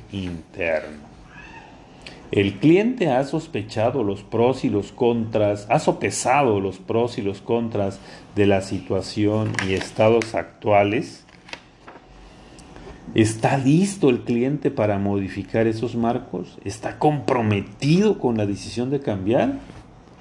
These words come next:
La estructura para decidir. Tomar una decisión de cambio de vida requiere muchos recursos y facetas.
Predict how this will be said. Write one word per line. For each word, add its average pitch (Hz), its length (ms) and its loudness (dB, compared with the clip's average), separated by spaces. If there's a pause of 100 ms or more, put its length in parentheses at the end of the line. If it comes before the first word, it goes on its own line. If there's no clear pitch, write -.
(680)
La 123 160 6
estructura 123 640 -2
para 101 200 0
decidir. 85 540 -6 (600)
Tomar 208 380 6
una 214 200 0
decisión 120 600 -2
de 113 200 -2
cambio 143 440 2
de 98 180 2
vida 110 580 2 (440)
requiere 139 720 4
muchos 156 420 2
recursos 143 720 0
y 107 80 -4
facetas. 107 840 -4